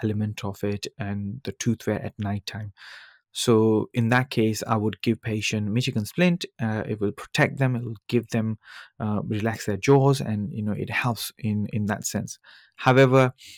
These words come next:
if patient's erosive case, there is no issue of T M D, patient's not grinding their teeth, uh, and I want to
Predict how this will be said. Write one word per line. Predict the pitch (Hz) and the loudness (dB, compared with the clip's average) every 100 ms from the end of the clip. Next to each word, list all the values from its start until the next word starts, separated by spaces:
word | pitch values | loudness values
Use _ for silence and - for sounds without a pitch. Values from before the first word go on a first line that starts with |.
| - - | -8 -4
if | 135 | -2
patient's | - 151 147 - | 0 0 0 2
erosive | 120 113 131 127 135 | 4 6 8 8 4
case, | - 127 123 - | 4 4 4 2
there | 104 | -2
is | 107 | 0
no | 131 | 0
issue | 135 - 120 | 0 0 -2
of | 110 | -2
T | - 110 | -6 -4
M | 110 107 | -2 0
D, | 127 131 | 0 0
patient's | - 110 104 | -2 -6 -4
not | 95 | -2
grinding | 113 131 131 127 | 2 2 2 2
their | 123 | 0
teeth, | - 123 123 - - - _ _ - | 0 0 0 -6 -20 -20 _ _ 0
uh, | 110 110 | 0 0
and | - 117 | 0 0
I | |
want | 117 123 120 | 2 2 0
to | 113 117 113 110 107 | 0 0 2 0 -4